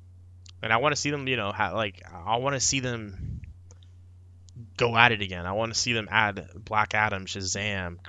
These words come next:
Green Lanterns. Like, we're getting a fucking Green Lantern Corps movie. Um, you know, I wanna see Kilowog, Hal Jordan, John Stewart. I wanna see them involved in the Justice League. And I was talking about it with my brother, and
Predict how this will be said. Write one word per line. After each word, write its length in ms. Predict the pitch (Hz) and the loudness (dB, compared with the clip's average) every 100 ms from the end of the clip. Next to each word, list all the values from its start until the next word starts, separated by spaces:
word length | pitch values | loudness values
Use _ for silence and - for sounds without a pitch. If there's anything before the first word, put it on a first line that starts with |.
| 92 | -8
Green 260 | 110 110 | -4 -4
Lanterns. 480 | 98 101 110 104 92 | -2 -4 -4 -6 -8
Like, 100 | 98 | -6
we're 100 | 98 | 0
getting 200 | 113 117 | 2 2
a 40 | 107 | 0
fucking 360 | - 110 110 | -6 -6 -6
Green 280 | 95 104 104 | -8 -8 -6
Lantern 280 | 104 101 104 | -6 -6 -10
Corps 220 | 95 98 | -6 -6
movie. 440 | 92 90 85 82 - - - - - - - | -6 -10 -12 -14 -16 -20 -20 -20 -20 -12 -2
Um, 580 | 101 101 95 87 87 | 0 2 0 -4 -8
you 100 | 101 | -10
know, 100 | 101 | -6
I 60 | 92 | -4
wanna 180 | 113 113 | -2 -2
see 100 | 127 | -6
Kilowog, 720 | - 127 123 107 98 90 90 | -4 0 2 2 0 0 -2
Hal 260 | - 107 | 2 2
Jordan, 520 | 107 101 107 107 95 92 | 2 -2 -2 -2 -4 -6
John 240 | 101 104 | -6 -4
Stewart. 440 | 95 98 110 98 | -6 -8 -6 -4
I 60 | 92 | -4
wanna 160 | 101 104 | -6 -6
see 240 | - 113 | -6 -6
them 200 | 110 110 | -6 -6
involved 380 | 104 98 92 92 | -6 -6 -6 -6
in 60 | |
the 80 | 90 | -10
Justice 440 | 90 95 87 92 90 | -8 -8 -6 -8 -8
League. 280 | 90 87 - - - - - | -10 -10 -16 -20 -20 -20 -8
And 100 | 120 | -2
I 40 | 123 | 0
was 100 | - | 4
talking 180 | 170 | 4
about 80 | 185 | 4
it 40 | 170 | 0
with 80 | |
my 100 | 120 | 0
brother, 420 | 101 98 101 87 85 - - - - | -2 -4 -6 -6 -10 -14 -14 -14 -6
and 400 | 120 117 101 98 | -2 -2 -2 -8